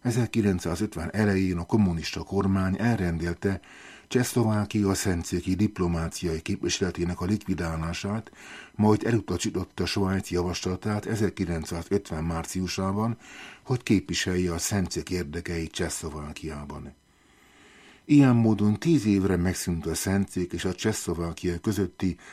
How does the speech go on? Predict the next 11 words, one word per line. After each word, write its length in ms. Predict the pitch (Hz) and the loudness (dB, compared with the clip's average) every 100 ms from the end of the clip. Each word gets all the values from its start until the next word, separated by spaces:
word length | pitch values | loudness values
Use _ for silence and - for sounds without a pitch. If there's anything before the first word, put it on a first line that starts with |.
| - | -16
bármiféle 720 | 92 127 139 120 92 95 92 | -2 2 2 2 0 0 0
hivatalos 580 | 85 104 80 82 73 71 | 0 0 -2 -6 -8 -8
kapcsolat 560 | - 85 - 95 95 - | -10 -8 -4 -2 -2 -4
anélkül, 680 | 90 95 95 92 113 117 - - - - - | -2 0 -2 -2 -2 -2 -6 -16 -20 -20 -4
hogy 140 | - 107 | -2 2
formálisan 760 | 147 131 90 78 90 - 92 | 4 4 4 -2 -2 -2 0
bezárták 600 | 95 90 73 - 76 76 | 2 0 -2 -10 -10 -8
volna 260 | 90 95 92 | -2 0 0
a 60 | |
diplomáciai 760 | 90 - 78 78 78 - 87 82 | -2 -4 -6 -6 -6 -4 -4 -4
kapcsolatokat. 880 | - - - 73 - - - - | -8 -6 -6 -6 -10 -14 -14 -16